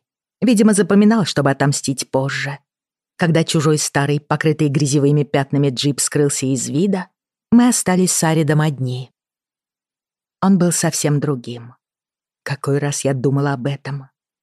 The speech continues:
Не просто телом и членом, именуемым мужиком. Он был отлитым из стали, идеальным сочетанием выносливости, терпения, ловкости,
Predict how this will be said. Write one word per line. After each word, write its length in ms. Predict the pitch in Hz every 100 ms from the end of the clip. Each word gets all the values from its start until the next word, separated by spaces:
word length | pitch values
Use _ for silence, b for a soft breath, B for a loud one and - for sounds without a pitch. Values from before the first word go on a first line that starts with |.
| _ _ _ -
Не 120 | 220
просто 420 | 220 170 - 127
телом 360 | 127 139 135 139
и 80 |
членом, 500 | 131 - 151 156 147 -
именуемым 600 | 165 156 143 139 139 143
мужиком. 680 | 143 139 147 143 123 117 120 _ _ _ _ _ -
Он 160 | 175 160
был 100 | 156
отлитым 500 | 151 147 139 143 143
из 140 | -
стали, 480 | - - 120 117 120 _ _ _ -
идеальным 460 | 156 180 180 139
сочетанием 760 | 135 139 147 127 135 135 135 127
выносливости, 1000 | 131 135 170 - 160 156 - - 143 - _ _
терпения, 840 | - 160 - 135 147 156 151 147 - _ _
ловкости, 800 | 139 131 143 - 135 - - 135